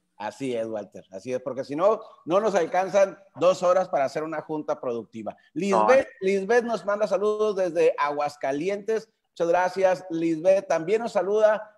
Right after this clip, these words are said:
Speaker 1: Demetrio, Demetrio Sánchez, que nos acompaña con frecuencia desde Reynosa, Tamaulipas. Qué padre la tecnología, David, que nos permite justamente, pues, estar conectados con gente en Aguascalientes, gente en Reynosa, gente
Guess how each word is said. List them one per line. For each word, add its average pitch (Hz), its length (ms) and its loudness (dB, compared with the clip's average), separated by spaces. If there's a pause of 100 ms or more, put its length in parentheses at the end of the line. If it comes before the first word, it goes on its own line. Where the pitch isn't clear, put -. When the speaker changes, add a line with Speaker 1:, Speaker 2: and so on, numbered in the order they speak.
Speaker 1:
Demetrio, 202 560 -2
Demetrio 185 360 -4
Sánchez, 185 340 -6
que 151 280 0
nos 139 180 -8
acompaña 170 500 -4
con 143 240 -4
frecuencia 180 720 0 (240)
desde 143 360 -2
Reynosa, 156 580 -2
Tamaulipas. 147 720 -4
Qué 180 100 -10
padre 185 500 0 (220)
la 143 120 -8
tecnología, 160 840 0
David, 170 360 0
que 160 120 -2
nos 147 180 -6
permite 156 400 -4
justamente, 170 840 -6 (200)
pues, 139 120 -8
estar 175 300 0
conectados 175 720 2 (200)
con 139 160 -6
gente 165 280 -4
en 170 60 -2
Aguascalientes, 151 840 -4
gente 156 240 -6
en 160 100 -6
Reynosa, 151 760 -2 (220)
gente 160 400 0